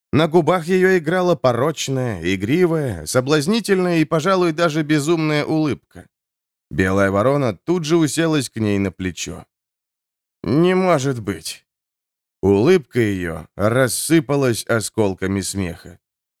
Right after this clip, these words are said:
«Если только я не полный и окончательный безумец, то это могла быть только одна женщина, умершая задолго до того, как я записался в отряд.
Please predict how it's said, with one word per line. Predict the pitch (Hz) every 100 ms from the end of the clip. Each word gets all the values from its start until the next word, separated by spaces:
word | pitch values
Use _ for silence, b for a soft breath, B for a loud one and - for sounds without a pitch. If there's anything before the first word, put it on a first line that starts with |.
| _ _ -
«Если | 131 170 139 165
только | 185 175 160
я | 156 156
не | 151
полный | - 185 180 151
и | 147
окончательный | 131 127 139 127 165 170 143 131 127
безумец, | 107 131 170 202 113 85 - -
то |
это | 180 180 170
могла | 165 151 175
быть | 156 151 - _
только | - 196 202 -
одна | - 165 165 131 110
женщина, | 87 85 87 80 90 82 80 _ _ _ _
умершая | 113 117 139 143 104 - 98 95
задолго | 104 104 156 165 139
до | 135
того, | 123 131 127
как | 123
я | 117 120
записался | 101 104 101 101 85 98
в | 90
отряд. | - 85 76